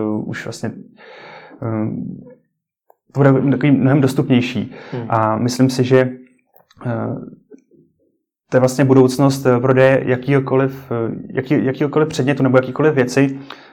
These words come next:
Speaker 1: eh, která se těžko přenou-, přesouvá směrem k zákazníkovi. Protože doteďka,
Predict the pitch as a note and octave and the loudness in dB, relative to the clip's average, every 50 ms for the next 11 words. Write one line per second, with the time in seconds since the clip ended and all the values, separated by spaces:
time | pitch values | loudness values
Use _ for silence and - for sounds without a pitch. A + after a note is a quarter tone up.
0 | _ _ A2 A2+ A2+ A2+ A2 - - - B2 A#2+ B2 B2 B2 - C#3 C3+ C3+ C3+ | _ _ -6 -6 -6 -6 -8 -8 -2 0 2 4 4 2 2 0 0 0 0 0
1 | C3+ C3 - - - C3+ C3+ C3+ - C#3 C3+ B2+ B2+ B2+ G#2+ - - - - C3+ | 0 -2 -2 0 0 0 0 2 2 2 2 2 2 0 -4 -6 -10 -6 -4 0
2 | B2+ C3+ C3+ C3+ C3 - - B2+ B2 C#3 C#3+ C3 C3+ B2 A#2+ - C3+ C3 B2 B2+ | 2 2 2 2 0 -2 -4 -2 0 0 2 2 0 0 0 2 0 2 2 0
3 | A2 - - A2 G2+ - - - - - - - - - - - A2 - B2 B2+ | -4 -4 -4 -6 -6 -8 -10 -16 -20 -20 -20 -20 -20 -20 -12 -12 -4 -2 0 2
4 | C#3 C#3 B2 B2+ C3 C#3+ C3+ C3+ - - C#3+ C#3+ C#3+ D3 C#3+ - | 4 4 4 2 0 0 -2 0 2 4 6 6 6 4 0 -4